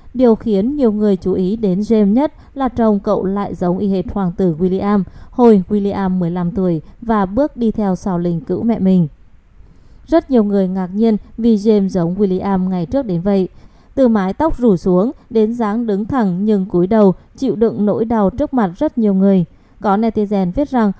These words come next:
họ không thể rời mắt khỏi James vì họ nhớ ngay đến hình ảnh William trong tang lễ công nương Diana.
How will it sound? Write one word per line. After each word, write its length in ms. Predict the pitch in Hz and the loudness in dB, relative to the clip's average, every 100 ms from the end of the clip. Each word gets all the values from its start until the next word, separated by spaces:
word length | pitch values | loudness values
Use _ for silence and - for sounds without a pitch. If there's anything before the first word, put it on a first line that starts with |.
| - | -6
họ 220 | 285 247 | -4 -4
không 260 | - 233 208 | -2 -4 -2
thể 180 | 208 | -2
rời 240 | 175 190 170 | -2 -2 -2
mắt 240 | 226 - | -2 -6
khỏi 220 | - 214 | -6 -4
James 300 | 170 202 208 190 - - | -2 0 0 0 -6 -2
vì 180 | 240 | 2
họ 200 | 208 214 - | 2 0 -2
nhớ 200 | 185 180 | -2 0
ngay 260 | 220 220 | 0 0
đến 180 | 196 185 | 0 -2
hình 120 | 214 | -2
ảnh 220 | 185 190 165 | -2 -4 -2
William 480 | 190 190 196 202 180 - - | -2 -2 0 0 -2 -6 -2
trong 240 | 233 196 | 0 0
tang 260 | 202 185 175 | -2 -4 -4
lễ 200 | 180 247 | -4 -4
công 260 | 220 185 | 0 0
nương 200 | 185 175 | 0 -2
Diana. 480 | 175 170 175 185 | -2 -2 -2 -2